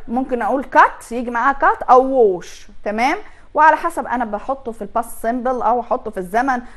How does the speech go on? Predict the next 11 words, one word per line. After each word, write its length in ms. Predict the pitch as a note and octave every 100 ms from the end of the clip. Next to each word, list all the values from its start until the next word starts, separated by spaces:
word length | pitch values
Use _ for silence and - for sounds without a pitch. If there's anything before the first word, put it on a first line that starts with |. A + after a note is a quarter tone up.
| -
بصرفه 520 | G#3+ A3 G3 D4 C4+
على 160 | G#3+ -
حسب 300 | B3+ B3+ G3+
زمن 280 | B3 C#4+ C4+
الجملة. 360 | A3+ F#3+ D3 - - - -
فمكتوب 360 | C4+ D#4+ G#4 E4+
عندي 320 | D#4 D4+ C4
last 340 | B3 - -
week، 220 | D#4+ G#4
يبقى 160 | D4+ A3
أكيد 160 | A3